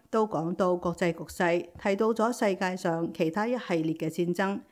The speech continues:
極端嘅襲擊事件，以及對和平穩定嘅關注。但係喺峰會宣言中冇提到自二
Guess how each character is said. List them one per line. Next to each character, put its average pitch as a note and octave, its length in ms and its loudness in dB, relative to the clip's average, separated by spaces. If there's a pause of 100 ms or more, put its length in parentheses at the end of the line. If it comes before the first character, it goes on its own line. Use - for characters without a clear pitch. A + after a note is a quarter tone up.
(140)
極 B3 80 4
端 D#4+ 240 8
嘅 A3+ 260 8
襲 F3+ 220 2
擊 B3 140 0
事 D#3+ 220 0
件， E3 420 -2 (180)
以 G#3+ 140 0
及 A#3+ 60 6 (260)
對 G#3+ 160 6
和 E3 180 4
平 D#3+ 180 2
穩 D#3 220 2
定 E3+ 180 4
嘅 E3+ 140 0
關 G#3 240 0
注。 F3 340 4 (240)
但 A#3+ 160 4
係 A#3 180 4
喺 C#4 100 4
峰 D#4+ 260 8
會 E3+ 140 6
宣 B3+ 200 2
言 D#3+ 220 2
中 G#3+ 320 0 (100)
冇 F#3 200 6
提 D#3 240 2
到 G3 320 0 (200)
自 - 140 2
二 A#3+ 120 4